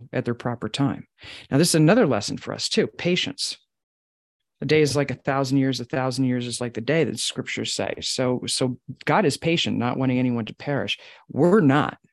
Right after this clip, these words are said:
<laughs> We want, particularly our society today, we're very impatient.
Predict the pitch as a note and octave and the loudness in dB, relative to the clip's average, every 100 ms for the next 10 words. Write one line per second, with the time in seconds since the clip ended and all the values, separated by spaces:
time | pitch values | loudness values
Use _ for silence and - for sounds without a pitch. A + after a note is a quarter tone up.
0 | _ - F#3+ B3 - G#3+ - - - - | _ 0 4 4 4 4 0 0 -6 -4
1 | - C#3 - C4+ - - F#3 - A#3+ F#3 | -4 -4 0 0 0 0 0 4 4 6
2 | D#3+ D#3 - - - - D#3+ D#3+ A3 G#3+ | 4 2 -4 -12 -10 -2 0 2 4 4
3 | E3 D3 C3+ B2 - D#3 D3 C3 A#2+ C#3 | 4 4 0 -4 0 2 2 0 -2 -2
4 | G#3+ G#3+ _ - _ _ - F3 D#3+ A#2+ | -2 -6 _ -20 _ _ -2 0 0 0
5 | B2 F3 D3 A2+ A#2+ A2+ - - | 2 4 4 0 -4 -10 -10 -14